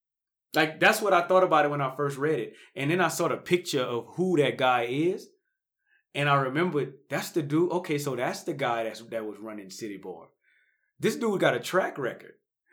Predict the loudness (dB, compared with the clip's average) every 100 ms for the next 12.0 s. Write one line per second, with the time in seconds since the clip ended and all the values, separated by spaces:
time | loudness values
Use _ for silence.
0 | 0 2 2 -2 -4 -4 -4 -4 0 0
1 | -2 -10 -6 -2 -2 0 0 0 -2 -8
2 | -6 0 0 0 -4 -6 -6 -6 4 4
3 | 4 -6 -4 0 0 -2 -6 -6 -4 0
4 | 0 0 -4 -6 -8 -10 -4 0 0 -2
5 | -10 _ _ _ 0 0 0 -2 -2 0
6 | 0 0 0 0 2 2 0 -6 -14 -20
7 | _ -2 0 2 0 -2 -6 -6 -8 -8
8 | -8 -4 -4 -4 -10 -10 -8 -4 -4 -6
9 | -10 -10 -8 -6 -6 -6 -10 -8 -10 -10
10 | -8 -6 -6 -6 -8 -6 -8 -6 -10 -10
11 | -12 -12 -12 -14 -12 -12 -12 -12 -14